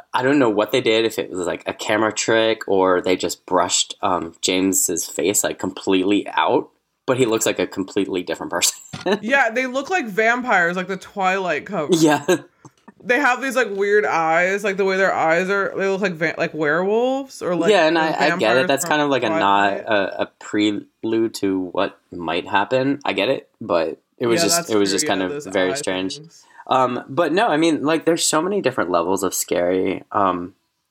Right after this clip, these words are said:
Speaker 1: if you think about it, because, well, A, I mean, there's this very immature notion of, like, okay, a new school,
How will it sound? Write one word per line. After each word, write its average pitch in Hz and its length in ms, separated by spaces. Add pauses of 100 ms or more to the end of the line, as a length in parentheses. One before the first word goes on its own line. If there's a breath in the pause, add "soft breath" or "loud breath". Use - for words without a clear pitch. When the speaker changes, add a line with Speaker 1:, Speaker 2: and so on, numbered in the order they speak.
(160)
Speaker 1:
if 120 160
you 104 80
think 78 340
about 87 260
it, - 120
because, 92 580 (880 loud breath)
well, 143 280
A, 135 260
I - 20
mean, 101 380
there's 95 220
this 90 100
very 87 320
immature 85 800 (420)
notion 92 600
of, 85 100
like, 85 300
okay, 90 280
a 85 40
new 92 180
school, 90 680